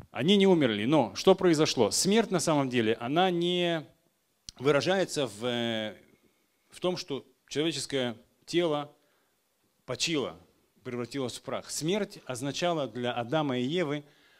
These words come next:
полное отстранение от общения с Богом. Полное. Он даже настолько не хотел с ними общаться, что он их изгнал, написано, туда, в сторону Вавилона. И плюс еще Херувима поставил с обоюдоострым мечом,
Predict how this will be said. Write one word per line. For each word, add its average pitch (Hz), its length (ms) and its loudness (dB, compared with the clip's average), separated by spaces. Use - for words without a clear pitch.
полное 147 800 6
отстранение 139 1000 -2
от - 340 -8
общения 139 600 -4
с 104 100 -8
Богом. 104 340 -8
Полное. 170 380 2
Он 147 80 -6
даже 165 220 -6
настолько 175 480 -6
не 156 100 -4
хотел 160 320 -6
с - 80 -14
ними 131 160 -6
общаться, 185 420 -8
что - 160 -12
он 143 100 -8
их - 100 -12
изгнал, 131 500 -6
написано, 127 540 -8
туда, 139 220 4
в - 60 -4
сторону 131 260 2
Вавилона. 127 580 2
И 139 80 -6
плюс 180 220 4
еще 190 200 4
Херувима 185 460 4
поставил 127 480 0
с - 80 -6
обоюдоострым 139 680 0
мечом, 147 340 -2